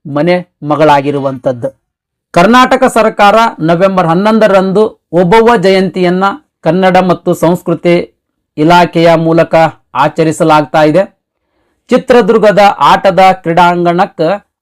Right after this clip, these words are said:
ಒನಕೆ ಓಬವ್ವ ಕ್ರೀಡಾಂಗಣ ಅಂತ ಅವರ ಹೆಸರನ್ನಿಟ್ಟು ಗೌರವಿಸಿರುವಂತದ್ದು. ಚಿತ್ರದುರ್ಗದ ಕೋಟೆಯಲ್ಲಿ ಓಬವ್ವ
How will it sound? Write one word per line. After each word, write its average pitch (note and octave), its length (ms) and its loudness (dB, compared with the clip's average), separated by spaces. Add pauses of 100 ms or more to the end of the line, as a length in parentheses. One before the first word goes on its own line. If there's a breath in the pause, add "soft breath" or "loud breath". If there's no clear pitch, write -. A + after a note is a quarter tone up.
ಒನಕೆ E3 520 -2
ಓಬವ್ವ G#3 440 2
ಕ್ರೀಡಾಂಗಣ F3 600 -2 (200)
ಅಂತ D#3+ 200 -6 (280)
ಅವರ D3+ 240 0
ಹೆಸರನ್ನಿಟ್ಟು D#3+ 1120 -2
ಗೌರವಿಸಿರುವಂತದ್ದು. D#3 1160 0
ಚಿತ್ರದುರ್ಗದ F#3 1040 -2
ಕೋಟೆಯಲ್ಲಿ E3+ 880 -4
ಓಬವ್ವ E3+ 400 -2